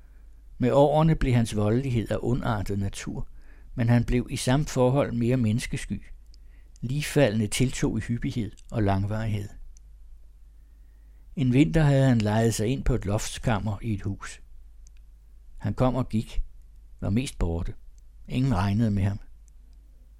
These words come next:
Hen på forsommeren sporede manden i huset en dag lugt derop. Døren blev brudt op,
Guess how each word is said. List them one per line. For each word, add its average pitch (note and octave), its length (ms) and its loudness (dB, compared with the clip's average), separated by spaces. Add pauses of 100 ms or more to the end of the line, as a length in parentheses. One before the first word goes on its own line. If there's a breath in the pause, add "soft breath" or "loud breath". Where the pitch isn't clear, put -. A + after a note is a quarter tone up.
(1200 soft breath)
Hen E3+ 200 2
på G3 100 4
forsommeren E3+ 840 6
sporede D3+ 520 6
manden C#3 320 2
i C3 60 2
huset C#3 400 0
en A2+ 80 2
dag A2 240 2
lugt A2 520 -2 (100)
derop. F2+ 340 -2 (1000)
Døren B2 220 4
blev B2 140 0
brudt G2+ 240 -4
op, B2+ 240 0